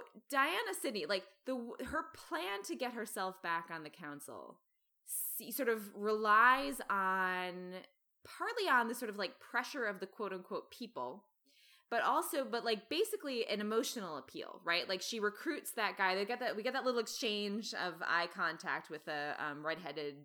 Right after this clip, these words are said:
you know, guy who claims to have lost his wife in the culling. That kind of tells us that his distress and his grief and his anger at Jaha for putting him through this loss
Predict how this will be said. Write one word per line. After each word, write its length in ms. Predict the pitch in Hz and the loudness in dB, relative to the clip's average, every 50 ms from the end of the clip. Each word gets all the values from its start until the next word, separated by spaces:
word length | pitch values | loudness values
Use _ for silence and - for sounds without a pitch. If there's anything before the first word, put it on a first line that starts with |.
| - - | -14 -14
you 100 | 170 151 | -10 -8
know, 160 | 139 139 143 - | -8 -8 -6 -2
guy 320 | 147 143 143 139 139 147 - - _ _ _ _ _ _ _ _ _ _ - | 2 2 2 2 2 -2 -6 -12 _ _ _ _ _ _ _ _ _ _ -8
who 160 | 196 147 151 | -6 -6 -6
claims 340 | 139 - - 180 180 185 185 | -6 -4 -4 -2 -2 -4 -4
to 80 | - 185 | -4 -4
have 80 | 160 | 0
lost 220 | 160 156 170 170 - | 0 0 0 0 -4
his 120 | 156 143 | -10 -6
wife 280 | 156 165 160 160 - 165 | -2 -2 -2 -2 -2 -6
in 40 | 151 | -12
the 60 | 156 | -6
culling. 340 | - 247 254 240 226 226 247 - - - - - - - - | -2 0 0 0 0 -4 -6 -12 -18 -20 -20 -20 -10 2 2
That 120 | 202 202 | 2 2
kind 160 | 220 233 226 | 4 0 -2
of 80 | 214 214 | -2 -2
tells 340 | - 226 220 214 214 214 226 | 0 2 2 2 2 2 0
us 160 | 202 196 - - | -2 -2 0 4
that 240 | 202 175 170 - - - - - - - | 6 6 6 6 4 -2 -12 -20 -20 -10
his 480 | 196 233 247 247 247 247 247 226 202 170 | -4 0 2 4 4 4 2 0 -4 -4
distress 720 | - 220 226 - - - - 226 226 220 226 208 - - | -4 -4 -4 -4 -6 -6 -2 2 2 2 2 0 -2 -4
and 140 | 226 196 202 | -4 -4 -2
his 240 | 202 185 180 175 - | -4 -4 -4 -6 -8
grief 420 | - 185 202 214 202 196 196 - | -4 -2 -2 0 0 -2 -4 -4
and 100 | 185 170 | -6 -6
his 220 | 190 190 175 170 - - 170 180 | -4 -4 -4 -4 -4 -4 -2 -2
anger 380 | 190 196 185 190 180 170 160 - | -4 -4 -2 -2 0 0 0 0
at 220 | - 156 143 151 - | -2 -2 -2 -4 -4
Jaha 600 | - 185 165 165 170 170 160 151 151 147 156 - - | -2 2 2 2 2 2 2 2 2 2 0 -2 -6
for 80 | 156 | -10
putting 360 | 151 - - 208 180 180 165 | -12 -6 -8 -6 -6 -6 -8
him 180 | 170 175 151 165 | -8 -10 -12 -12
through 320 | - - 214 208 202 196 | -10 -8 -6 -2 -2 -2
this 260 | 196 175 160 - - 180 | -2 -4 -6 -6 -8 -6
loss 540 | 175 165 165 160 156 160 156 - - - | -4 -2 0 0 0 -2 -2 -8 -10 -12